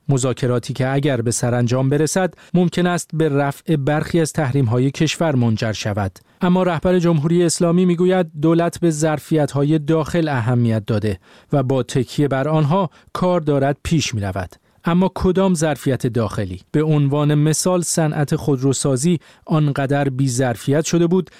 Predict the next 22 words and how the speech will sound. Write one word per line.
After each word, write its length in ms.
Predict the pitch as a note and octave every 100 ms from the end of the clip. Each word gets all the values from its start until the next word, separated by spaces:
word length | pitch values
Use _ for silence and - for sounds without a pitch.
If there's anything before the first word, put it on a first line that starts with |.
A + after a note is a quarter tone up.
| _
که 140 | - F#3+
دولت 520 | D#3 F3 E3 E3 -
بعد 220 | E3+ D#3+
از 160 | D#3+ D3+
چهار 400 | - C#3 B2+ F3
سال 280 | - F#3+ F3 - -
مجبور 420 | F#3 F3+ D3+ F#3 F3
شد 240 | - E3+ C3+
دوباره 440 | D#3+ C#3+ C#3+ D3
واردات 680 | D#3+ C#3 C3+ C3+ C#3 E3+ -
را 160 | F3 D3+ _ -
از 180 | F3+ E3
سر 340 | - E3 B2+
بگیرد. 540 | G#2+ G2+ F#2+ F#2+ - - _ _ -
از 180 | C3+ -
طرف 320 | B2+ B2 -
دیگر 440 | B2+ C3 D#3+ D3+ - _ -
عدم 320 | E3+ D#3 E3 F3
اطمینان 640 | E3+ D3 - D3+ D3 D#3
سرمایه 500 | - D#3 C3+ C3+ C3+
گذاران 520 | C3 A#2+ B2 A#2+ C3
داخلی 540 | D3+ D#3+ - E3 F3+